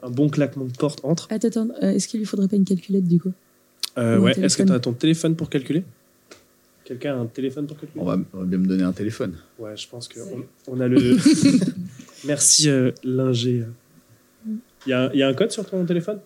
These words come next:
Speaker 1: au cas où s'il
Speaker 2: Non, c'est
Speaker 1: appuie
Speaker 2: bon.
Speaker 1: par erreur ? Cool. Alors, euh, donc, euh, voilà, tu choi-,
Speaker 3: Allez.
Speaker 1: c'est toi qui choisis ton unité de mesure.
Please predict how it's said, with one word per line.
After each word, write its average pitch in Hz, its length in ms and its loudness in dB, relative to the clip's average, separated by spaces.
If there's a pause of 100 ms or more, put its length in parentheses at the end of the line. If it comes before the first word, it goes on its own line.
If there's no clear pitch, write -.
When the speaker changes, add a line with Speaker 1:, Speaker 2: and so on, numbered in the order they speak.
Speaker 1:
au 143 60 -10
cas 139 80 -6
où 143 80 0
s'il 147 240 -8
Speaker 2:
Non, 208 140 -4
c'est 143 100 -6
Speaker 1:
appuie 196 140 -4
Speaker 2:
bon. - 60 -4
Speaker 1:
par 143 120 -10
erreur ? 143 260 -4 (1000)
Cool. 127 180 -4 (680)
Alors, 151 280 0 (220)
euh, 135 760 0 (120)
donc, 139 280 -2
euh, 131 160 -2
voilà, 143 240 -4
tu - 160 -8
choi-, - 220 0
Speaker 3:
Allez. 104 140 4
Speaker 1:
c'est 175 100 0
toi 190 160 0
qui 165 140 -2
choisis 156 260 0
ton 156 160 -4
unité 160 380 2
de 160 40 2
mesure. 147 440 0